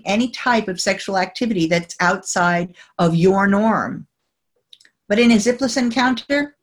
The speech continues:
there's only negotiation on the day and no worries about the next day or the one after that. Hookups are the current version of zipless fucks and are greatly aided by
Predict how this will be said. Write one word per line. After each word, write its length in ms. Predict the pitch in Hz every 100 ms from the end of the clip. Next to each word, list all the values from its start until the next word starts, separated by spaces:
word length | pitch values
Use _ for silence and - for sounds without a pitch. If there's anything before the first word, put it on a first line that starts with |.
| _
there's 220 | 170 160 -
only 300 | 175 214 240
negotiation 760 | 220 170 185 - 220 214 -
on 160 | 214 214
the 60 |
day 440 | 185 214 220 240 226 _ _ _ _ _ _
and 220 | 214 226
no 200 | 240 269
worries 460 | 240 277 302 165 -
about 300 | 170 156 -
the 60 |
next 340 | 165 220 226 -
day 400 | 202 226 233 - _ _ _ _ _ _
or 140 | 147
the 80 | 139
one 220 | 135 151
after 320 | 180 180 - 202
that. 280 | 139 - - _ _ _ _ _ _ _ _ _ _ _ _ _ _ _ _ _ _ _ _ _ _ _ - - - _
Hookups 380 | 311 320 262 226
are 80 | 233
the 100 | 220
current 320 | - 214 -
version 320 | 170 165 175
of 80 | 170
zipless 420 | 160 151 151 147
fucks 400 | - 180 147 -
and 80 | 180
are 80 | 180
greatly 520 | 180 170 - 208 -
aided 340 | 165 160 160
by 140 | 160